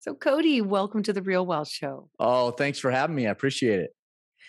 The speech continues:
Speaker 1: I got to meet you at Ken McElroy's sixtieth birthday party, I think, and
Speaker 2: Yeah.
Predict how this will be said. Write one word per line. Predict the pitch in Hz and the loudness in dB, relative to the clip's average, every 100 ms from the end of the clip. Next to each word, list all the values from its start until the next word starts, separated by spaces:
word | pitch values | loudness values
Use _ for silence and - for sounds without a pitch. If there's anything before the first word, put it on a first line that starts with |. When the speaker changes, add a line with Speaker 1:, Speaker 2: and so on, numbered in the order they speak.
| - _ _ - | -20 _ _ -4
Speaker 1:
I | |
got | 214 220 | -2 -2
to | 233 | 0
meet | 214 214 208 | 0 0 0
you | 220 202 | 2 4
at | 190 175 - | 2 0 -2
Ken | 233 214 | -2 0
McElroy's | 208 208 196 196 190 185 - - - - - _ | -2 -2 -4 0 0 -2 -10 -16 -16 -16 -20 _
sixtieth | - 302 320 330 349 349 | -10 -10 -6 -2 -2 2
birthday | 359 359 349 359 | 0 2 2 2
party, | 359 311 320 349 403 | 2 0 2 2 2
I | 381 | 0
think, | 370 359 403 440 330 | 0 0 0 -2 0
and | 226 214 | 0 0
Speaker 2:
Yeah. | 208 | -6